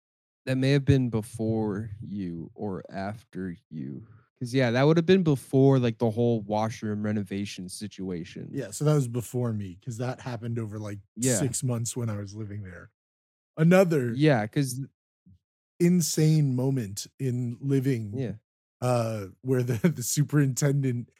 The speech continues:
Speaker 2: and his cronies came over and, quote, unquote, "worked" all day when they were just standing outside smoking cigarettes and drinking
Speaker 1: Yeah.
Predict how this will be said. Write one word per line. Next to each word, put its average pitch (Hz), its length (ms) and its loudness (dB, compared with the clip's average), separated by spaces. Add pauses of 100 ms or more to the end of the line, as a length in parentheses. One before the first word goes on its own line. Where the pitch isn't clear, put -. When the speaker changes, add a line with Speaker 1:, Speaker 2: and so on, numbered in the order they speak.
(240)
Speaker 2:
and 120 140 -2
his 135 180 4
cronies 131 600 2
came 139 360 2
over 127 360 0
and, 113 300 -6
quote, 135 280 0
unquote, 131 540 0
"worked" 127 540 -6 (480)
all 131 200 0
day 113 480 0 (400)
when 131 120 -4
they 139 80 4
were 135 80 2
just 143 200 -2
standing 139 400 0
outside 127 320 -2
smoking 131 500 0
cigarettes 123 540 -2
and 117 140 -4
drinking 117 600 -2
Speaker 1:
Yeah. 170 280 2